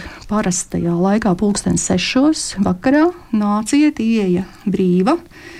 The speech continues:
Varat ziedot. Ziedojumi mums, protams, noder telpas un instrumentu uzturēšanai, bet pasākums bez ieejas maksas.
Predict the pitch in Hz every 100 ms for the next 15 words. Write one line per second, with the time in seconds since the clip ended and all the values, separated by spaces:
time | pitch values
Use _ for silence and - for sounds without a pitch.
0 | - - - - - _ _ 208 196 180
1 | 175 190 208 262 370 370 - - - 208
2 | 185 185 185 185 185 185 - 214 196 180
3 | 185 220 247 294 339 - - - - -
4 | - - 208 214 269 262 - - 208 196
5 | 262 - 214 214 202 202 214 - 262 262
6 | 226 208 202 - 202 - 190 196 - -
7 | - - - - - - - - - -
8 | 185 175 185 175 180 165 104 73 180 -
9 | - - -